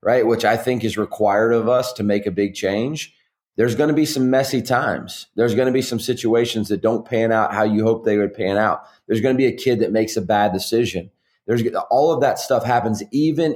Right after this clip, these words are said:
in a good culture, right? And so that can be, for a transformational coach, can be really defeating. And I would encourage coaches not to let it be defeating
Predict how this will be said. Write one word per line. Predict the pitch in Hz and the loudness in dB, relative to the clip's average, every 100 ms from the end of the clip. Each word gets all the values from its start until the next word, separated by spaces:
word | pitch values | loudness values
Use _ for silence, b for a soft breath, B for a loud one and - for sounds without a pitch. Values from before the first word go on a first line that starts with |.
| - | -2
in | 135 | -2
a | 107 113 | 0 -2
good | - 123 120 110 | -2 -2 -2 -2
culture, | - 120 113 - - _ _ _ _ _ _ _ | -4 -2 -2 -8 -10 _ _ _ _ _ _ _
right? | 98 113 135 - 104 | 0 2 2 0 -2
And | 110 | -2
so | 127 117 113 - | 2 2 2 -2
that | 110 131 127 | 0 0 2
can | 127 | 0
be, | 123 120 117 117 | 2 2 0 -2
for | 117 | 0
a | 110 | 0
transformational | - 120 117 107 113 120 113 | 0 -2 0 0 0 0 -2
coach, | - 98 98 - - | 0 0 0 -4 -10
can | 107 | -4
be | 98 107 | -2 0
really | 110 110 104 | 2 2 0
defeating. | 92 - 131 107 90 | -2 -2 -2 0 -2
And | 101 104 b b _ - | -4 -4 b b _ -2
I | 117 | 2
would | 160 175 | 2 0
encourage | - 123 117 101 | 0 0 0 0
coaches | 117 107 107 104 - _ _ _ _ | 0 0 0 -4 -6 _ _ _ _
not | 107 117 113 131 - - - _ _ _ _ - | 0 2 4 2 0 -6 -14 _ _ _ _ -4
to | 120 | 0
let | 107 98 | 2 2
it | 76 | 0
be | 92 90 | -2 -2
defeating | 85 - 80 71 69 | -4 -4 -6 -6 -8